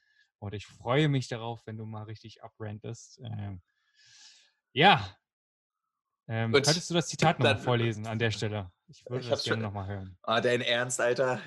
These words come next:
Speaker 2: Es fängt schon gut an, ey. Ich hab's schon weggepackt, Junge. Äh,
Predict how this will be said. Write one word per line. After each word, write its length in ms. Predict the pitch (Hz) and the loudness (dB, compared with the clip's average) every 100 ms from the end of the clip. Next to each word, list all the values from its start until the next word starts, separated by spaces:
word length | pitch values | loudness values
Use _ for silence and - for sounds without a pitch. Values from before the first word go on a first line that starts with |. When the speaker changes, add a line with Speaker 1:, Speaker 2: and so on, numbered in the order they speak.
| 131 | -4
Speaker 2:
Es 180 | 123 | -4
fängt 220 | - 151 - | -2 -2 0
schon 140 | 147 | -2
gut 160 | 135 - | 0 2
an, 160 | 127 | 2
ey. 240 | 113 120 127 - - - | 2 -2 -2 -6 -14 -12
Ich 180 | 233 | -6
hab's 200 | - - | -4 -2
schon 140 | - - | -2 0
weggepackt, 640 | - 311 220 - - - | -2 -4 -8 -10 -14 -10
Junge. 320 | - 220 254 - - - - - - - - | -8 -6 -6 -8 -20 -20 -20 -20 -20 -20 -4
Äh, 300 | - 113 117 | 2 2 2